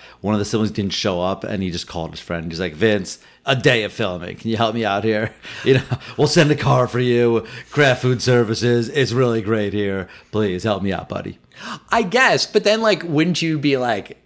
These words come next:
Speaker 2: "All right, now that we've got Vince Vaughn, let's use Vince Vaughn"?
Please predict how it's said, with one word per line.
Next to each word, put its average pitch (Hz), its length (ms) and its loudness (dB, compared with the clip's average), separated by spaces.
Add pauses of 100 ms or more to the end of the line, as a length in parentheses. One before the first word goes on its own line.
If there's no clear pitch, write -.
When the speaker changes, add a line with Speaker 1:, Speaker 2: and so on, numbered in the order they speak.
(120)
Speaker 2:
"All 139 120 6
right, 92 220 -2
now 139 280 4
that 131 80 2
we've 117 260 -4
got 147 320 4
Vince 110 320 -2
Vaughn, 90 400 -2
let's 101 300 -4
use 185 600 2
Vince 113 300 2
Vaughn"? 85 460 -8